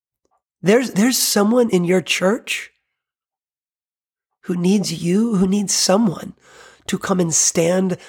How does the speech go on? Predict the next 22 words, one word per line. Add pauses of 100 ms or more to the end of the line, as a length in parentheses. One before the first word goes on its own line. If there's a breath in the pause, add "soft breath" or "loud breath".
(220 loud breath)
alongside
of
them
right
now. (760 loud breath)
There's
someone
in
your
community, (2500)
i-,
i-,
around
you,
around
your,
your
sphere, (640 soft breath)
that
it
needs
someone